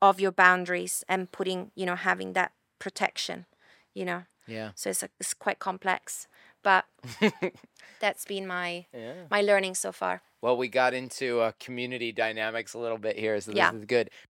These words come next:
Speaker 2: Um, I think our part three has to be with Ollie. The,
Speaker 1: Oh,
Speaker 2: the
Speaker 1: yeah.
Speaker 2: male perspective of the Rinaldi, of the, uh, what's your, wait, what's his last name?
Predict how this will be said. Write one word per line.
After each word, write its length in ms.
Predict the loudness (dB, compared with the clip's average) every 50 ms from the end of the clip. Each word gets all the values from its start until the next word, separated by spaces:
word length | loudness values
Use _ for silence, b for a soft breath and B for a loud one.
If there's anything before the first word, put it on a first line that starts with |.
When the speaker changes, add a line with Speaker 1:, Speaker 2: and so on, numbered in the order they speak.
| _ -2
Speaker 2:
Um, 420 | 0 2 2 2 0 -2 -4 -10 4 6
I 120 | 6 8
think 220 | 8 6 4 8 10
our 160 | 10 10 8
part 280 | 6 4 2 2 2 0
three 280 | -6 -8 -6 -4 -4
has 240 | -2 -2 -2 -2 -4
to 100 | -8 -10
be 140 | -10 -8 -8
with 120 | -8 -8 -8
Ollie. 380 | -6 -4 -4 -4 -4 -6 -8 -12 _ B B B B B B B B B B B B 4
The, 120 | 6 8 10
Speaker 1:
Oh, 320 | 10 10 10 10 10 10 8
Speaker 2:
the 80 | 8
Speaker 1:
yeah. 180 | 10 10 10 12
Speaker 2:
male 240 | 12 12 12 12 10
perspective 880 | 8 6 2 2 2 6 8 8 8 8 8 8 10 10 10 10 8 6
of 280 | 6 6 6 6 6
the 200 | 6 6 6 6
Rinaldi, 560 | 6 2 4 8 8 10 10 8 8 4 4 8
of 260 | 8 8 8 6 4
the, 220 | 4 6 8 8 8
uh, 80 | 8
what's 300 | 6 4 2 0 0 -2
your, 160 | -2 -2 -2 0
wait, 180 | 0 0 0
what's 200 | 0 -2 -4 -6
his 120 | -8 -6 -6
last 180 | -6 -6 -6 -8
name? 160 | -14 -18